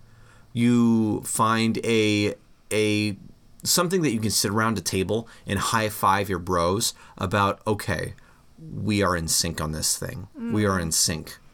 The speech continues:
Speaker 1: I think that's why men love to tell jokes as frequently as we do.
Speaker 2: Mm-hmm.
Speaker 1: Um, I think that it comes from a place of guardedness a lot of the time.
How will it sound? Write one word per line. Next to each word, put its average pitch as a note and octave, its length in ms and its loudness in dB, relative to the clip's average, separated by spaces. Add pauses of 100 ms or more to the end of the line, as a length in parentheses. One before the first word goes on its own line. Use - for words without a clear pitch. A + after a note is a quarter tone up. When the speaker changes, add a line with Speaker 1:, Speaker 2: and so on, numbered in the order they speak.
(260)
Speaker 1:
I A#2 80 -2
think F3+ 260 -2
that's B2+ 260 0
why A2+ 480 -2
men G#2 440 0
love G2 320 0
to G2+ 160 -4
tell F#2 260 -2
jokes F#2+ 380 -2
as E2+ 160 -2
frequently F#2+ 480 -4
as E2 180 -6
we E2 80 -6
do. F2+ 360 -4 (360)
Speaker 2:
Mm-hmm. G#3+ 460 -4 (880)
Speaker 1:
Um, G#2 380 2
I A#2 120 2
think A2+ 380 -2
that G2+ 360 2
it G#2+ 140 -2
comes G#2 240 0
from A2 140 0
a G2 80 0
place F#2+ 400 0
of F#2 400 -2
guardedness F2 760 0
a E2 40 -6
lot D#2+ 220 0
of D2 80 -8
the D#2 60 -6
time. D#2+ 400 -4